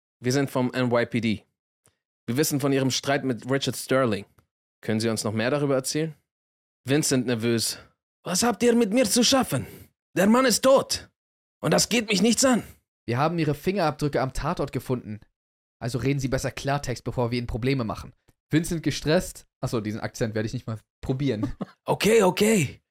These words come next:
Speaker 1: Wir haben uns gestritten wegen eines Geschäfts, das schiefgelaufen ist. Aber ich habe mit seinem Tod nichts zu tun." "Was möchtet ihr nur tun, Detectives?" Konfrontiere Vincent mit der Substanz aus dem Labor.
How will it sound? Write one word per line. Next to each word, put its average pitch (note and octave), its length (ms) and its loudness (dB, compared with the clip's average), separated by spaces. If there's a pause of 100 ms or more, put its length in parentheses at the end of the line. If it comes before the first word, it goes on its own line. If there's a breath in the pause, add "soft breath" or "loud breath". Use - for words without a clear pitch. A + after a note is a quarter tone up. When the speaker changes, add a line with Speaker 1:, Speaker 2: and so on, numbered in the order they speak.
(300)
Speaker 1:
Wir C#3+ 120 2
haben G3+ 100 6
uns A3 160 2
gestritten G#3 560 2
wegen F3+ 220 4
eines E3 240 2
Geschäfts, - 640 0
das - 200 2
schiefgelaufen F#3+ 600 2
ist. - 320 -2 (100)
Aber E3+ 180 4
ich E3+ 120 4
habe A3+ 160 6
mit G#3+ 140 4
seinem G#3 200 4
Tod A3+ 240 4
nichts A#3 220 4
zu A3+ 100 6
tun." A#3 320 4 (480)
"Was - 160 -6
möchtet A2 320 -4
ihr B2 80 -2
nur B2+ 180 -2
tun, G#2+ 280 -8 (460)
Detectives?" - 760 -12 (180)
Konfrontiere D3+ 720 0
Vincent D#3+ 440 0
mit B2+ 160 -2
der B2 80 2
Substanz B2 500 -2
aus A#2 180 -2
dem A2+ 140 -2
Labor. G2 480 -2